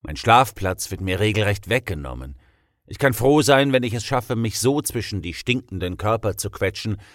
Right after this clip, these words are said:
dass ich mit geschlossenen Beinen halb sitzend, halb liegend die Nacht überstehe. Mein Brot wurde mir zweimal geklaut,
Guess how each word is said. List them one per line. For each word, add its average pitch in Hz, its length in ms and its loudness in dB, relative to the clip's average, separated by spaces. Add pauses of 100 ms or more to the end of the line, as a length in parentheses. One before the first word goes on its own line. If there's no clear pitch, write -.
(160)
dass - 160 -8
ich - 120 -14
mit 98 140 -6
geschlossenen 107 720 2
Beinen 113 540 0
halb 82 240 -6
sitzend, 104 600 -6
halb 90 220 -4
liegend 104 680 -6
die 78 80 -10
Nacht 85 320 -6
überstehe. 78 680 -10 (680)
Mein 113 260 0
Brot 135 520 4
wurde 123 200 2
mir 123 180 2
zweimal 135 560 6
geklaut, 90 800 -6